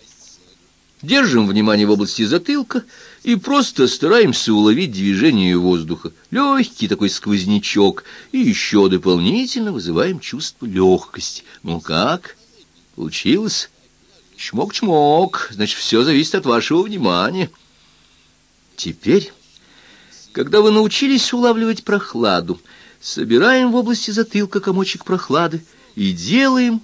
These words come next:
упражнение аналогично предыдущему. Маленькое дополнение, обязательное для применения. Постарайтесь добавить к ощущению тепла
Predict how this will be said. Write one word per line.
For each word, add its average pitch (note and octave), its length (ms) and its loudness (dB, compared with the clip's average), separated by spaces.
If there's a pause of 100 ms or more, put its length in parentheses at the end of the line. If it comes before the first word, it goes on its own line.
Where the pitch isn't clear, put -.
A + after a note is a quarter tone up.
упражнение A#2+ 920 -2 (240)
аналогично F#2+ 720 -8
предыдущему. F#2+ 640 -14 (1500)
Маленькое F#2+ 720 0
дополнение, F#2+ 1040 2
обязательное F2 880 -6
для B2 160 -8
применения. G2 540 -2 (420)
Постарайтесь F2+ 1000 -4
добавить E2+ 540 -2
к - 60 -10
ощущению F2+ 680 -4
тепла F#2 760 -2